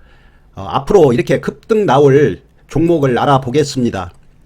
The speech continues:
에이치엘비를 보시면 이렇게 적게 놓고 보시면 육만 구천 원에서, 어, 이만 팔천 원까지 하락했습니다.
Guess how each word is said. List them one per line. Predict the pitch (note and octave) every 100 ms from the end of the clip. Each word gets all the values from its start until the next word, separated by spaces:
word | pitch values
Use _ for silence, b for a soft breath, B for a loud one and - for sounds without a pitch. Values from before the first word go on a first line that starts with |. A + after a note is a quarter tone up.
| _ _ _ _ b b b b b b -
에이치엘비를 | C#3+ A3 - F#3+ F3+ - F3 G3+ D#3 - E3+ E3 C3+ A2+
보시면 | - C3 - B2+ G2+ A#2 A#2 D#2+ D2+ _ - _ - _ _ _ _ - - b b b b
이렇게 | A#2+ B2 A2+ G#2+ F2+ - _ _ _ _ _ -
적게 | - B2 E3+
놓고 | D3 C#3 G#2
보시면 | A2+ A#2 C3+ A2
육만 | G#2 F3 G3 G3 G3 G#3
구천 | G3+ C#3 - D3+
원에서, | D3 A#2 - G#2+ A2 F2 _ _ b b b b
어, | - G#2 G2 G2 - _ _
이만 | C3+ F#3+ G#3+ G#3 -
팔천 | B3 - B3+
원까지 | A#3 F#3 C3+ A2+
하락했습니다. | G#2 F#3 - F3+ - F3 G#2 F2+